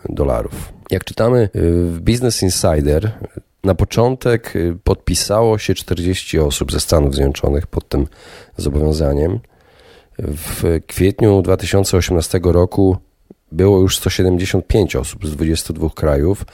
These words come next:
w tym między innymi Mark Zuckerberg, prezes Facebooka, i Elon Musk, prezes Tesli i SpaceX. I ci wszyscy filantropi, miliarderzy, zobowiązali się oddać swoje majątki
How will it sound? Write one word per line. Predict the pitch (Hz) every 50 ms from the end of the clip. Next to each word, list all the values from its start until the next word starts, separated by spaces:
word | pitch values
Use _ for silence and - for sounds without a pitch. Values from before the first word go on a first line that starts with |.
| - - - - -
w | - - -
tym | - - 104 110 123 117
między | 104 98 95 87 85 85 87
innymi | 87 92 98 104 107 101
Mark | 92 90 95 98 101 110 - - -
Zuckerberg, | - - 107 - - 82 76 76 80 82 95 107 - - - _ _ _ - - - - - _ -
prezes | - - 87 87 87 85 82 -
Facebooka, | - - 87 82 78 76 85 104 - - 98 85
i | 85 87 78
Elon | 85 90 98 95 92
Musk, | 90 85 80 80 80 - - -
prezes | - 78 73 73 73 73 - -
Tesli | - - 67 - - - - 67
i | 67 69
SpaceX. | - - - - - - - - - - - - - - - - - - - - - - - - - -
I | 85 90 90 87 - -
ci | - - 135 127
wszyscy | - - - 98 85 - - - - 73 73 - - - -
filantropi, | - - 95 95 95 87 - - 117 123 120 - - - - - - -
miliarderzy, | - 87 85 85 87 87 90 90 82 78 78 82 80 76 71 67 73 82 107 - -
zobowiązali | 101 95 92 85 92 90 87 87 87 101 101 107 110 110
się | - - - 107 101 104 104 104 - _ _ _ _ _ _ _
oddać | - 95 101 110 110 95
swoje | - - - - 98 92 90
majątki | 87 85 82 85 90 92 90 - - - 87 82 80 80